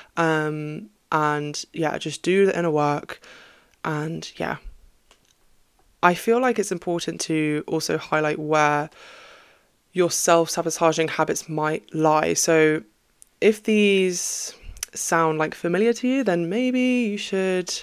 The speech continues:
rethink a couple of things, but it's up to you. Honestly, this is just planting the seed. If you feel like you're in a toxic relationship, whether with a boyfriend, girlfriend, whatever, if you feel unhappy with them and you feel like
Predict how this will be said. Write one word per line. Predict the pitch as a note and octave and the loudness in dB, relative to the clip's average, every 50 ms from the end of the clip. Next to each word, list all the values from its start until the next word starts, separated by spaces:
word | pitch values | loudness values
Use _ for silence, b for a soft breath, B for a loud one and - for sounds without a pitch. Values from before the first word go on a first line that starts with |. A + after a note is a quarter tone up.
| B B B B B B B B B B B B _ - | B B B B B B B B B B B B _ -2
rethink | - F3 F3 D#3+ - - D3+ D3 C#3+ - | 0 2 2 2 2 2 0 0 0 -4
a | |
couple | - - - - - - | -8 -10 -12 -10 -10 -10
of | D#3+ - | -6 -4
things, | - - F2 F3+ G3 G#3+ G#3 | -2 0 0 0 0 0 -2
but | - - D#3 D3+ D3+ D3+ D3+ | 0 2 4 6 6 4 4
it's | E3 E3+ - | 2 2 2
up | F3 E3+ - | 2 2 0
to | - E3+ | -4 -4
you. | D#3 D#3 D3+ D3 - - | -2 0 0 0 0 -2
Honestly, | D#3 D3+ D3+ D3 - - D3+ | -4 -4 -4 -6 -4 -4 -4
this | C#3+ D3+ D3+ - - | -2 -2 -4 -4 -6
is | D#3 - | -10 -10
just | - D#3 - - | -10 -12 -12 -10
planting | - - D3+ D3+ D3 - - | -6 -6 -6 -6 -6 -10 -12
the | D#3+ | -10
seed. | - - - D#2+ D#2+ D#3+ - B B B B B B B B B B | -10 -6 -6 -4 -4 -4 -8 B B B B B B B B B B
If | G#3 G#3 G#3 | -4 -2 -2
you | D#4+ D#4 | -2 -4
feel | - - - C4+ C4+ C4 | -4 -2 0 2 4 6
like | B3 A#3 A3 A3 | 6 6 4 4
you're | - G3 | 2 0
in | E3 E3+ | 2 2
a | E3 D#3+ | 0 0
toxic | - - - D#3+ D3 - - - D#3 D3+ - - - - _ _ _ _ _ - | -2 -2 -4 -4 -4 -4 0 2 2 2 0 -4 -12 -16 _ _ _ _ _ -2
relationship, | G3 G#3+ A3 G#3 F#3 E3 - - D3+ C#3+ - - G2 F2 - - - - _ _ _ _ _ _ - - | 2 4 4 4 4 2 -2 -6 -6 -6 -2 0 0 -2 -2 -4 -12 -20 _ _ _ _ _ _ -12 -6
whether | E3+ D#3+ E3 D#3+ | -6 -2 0 2
with | D#3 D#3 | 2 2
a | D3+ | 2
boyfriend, | E3 D#3+ D#3+ D#3 - - D#3 D#3 D3+ | 2 2 2 0 -2 -6 -4 -4 -2
girlfriend, | D3+ D3 D3 D3 - - D3 D3 | -2 -2 -2 -2 -4 -4 -4 -2
whatever, | D3+ D3 D3 D3 D3+ D#3 - - B B B B B B B B B B B B - - | -2 0 0 0 -2 -4 -6 -8 B B B B B B B B B B B B 2 2
if | G3 G3+ - | 2 4 4
you | B3+ B3 | 0 -2
feel | - - A3 G#3+ G3+ | 2 2 2 4 4
unhappy | F3 E3 D#3 - E3 D#3+ - - F#3 F3+ | 2 0 0 0 0 0 0 -2 -4 -2
with | F#3 F#3+ F#3 - | -2 -2 -2 -2
them | F#3+ F#3+ G3 G3 G#3 A3 A#3 A#3+ _ _ _ - | 0 0 0 0 0 -2 -4 -6 _ _ _ 2
and | E3 E3 E3 D#3+ D#3+ D#3 D#3 D#3 D#3 D#3 D#3 - | 4 6 8 8 6 6 4 2 0 -4 -6 -8
you | - D#3 D#3+ | -8 -10 -10
feel | - - - - - G3+ G#3+ A3+ A3+ A3+ G#3+ G3+ | -10 -10 -12 -4 0 2 4 6 6 6 6 6
like | F3+ E3 D#3+ D#3+ D#3+ D#3+ D#3 D#3+ E3 - - - - - - | 6 6 6 6 6 6 4 2 0 -4 -10 -18 -16 -18 -20